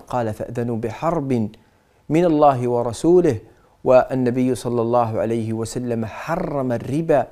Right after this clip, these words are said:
في أحاديث كثيرة، بل وشدد عليه الصلاة والسلام في عقوبة الربا وبيان مآله. جاء في حديث ابن مسعود أن النبي صلى الله عليه وسلم قال:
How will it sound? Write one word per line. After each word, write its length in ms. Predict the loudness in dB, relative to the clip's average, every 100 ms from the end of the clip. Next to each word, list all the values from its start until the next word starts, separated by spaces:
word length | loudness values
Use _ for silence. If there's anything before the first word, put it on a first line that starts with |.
| -14 _ _ _ -6
في 260 | -4 -2
أحاديث 580 | -4 -4 -4 -4 -4 -4
كثيرة، 580 | -6 -8 -4 0 2 2
بل 220 | 0 -2
وشدد 720 | -2 -4 -6 -6 -6 -4 -2
عليه 360 | -2 -2 -4 -6
الصلاة 420 | -10 -6 -6 -6
والسلام 580 | -10 -12 -8 -4 -2 -4 -8 _ _ _ _
في 220 | -2 0
عقوبة 840 | 0 -2 2 2 2 -4 -2 -4 -4 _
الربا 580 | -6 -2 0 2 2 0 -4 _ _ _ -4
وبيان 760 | 2 2 2 0 0 -2 -4 -6
مآله. 520 | -8 -4 -2 0 -2 -4 -12 _ -20 _
جاء 220 | 0 2 0
في 140 | -2
حديث 380 | -6 -6 -6 -4
ابن 360 | -6 -4 -4
مسعود 420 | -4 -6 -6 -6 -8 _ _ _ _ _
أن 160 | 0 0
النبي 460 | 0 0 0 -2
صلى 280 | -2 -4 -4
الله 260 | 0 0 0
عليه 360 | -4 -4 -4
وسلم 540 | -6 -8 -8 -8 -6 -8
قال: 360 | -4 -2 -2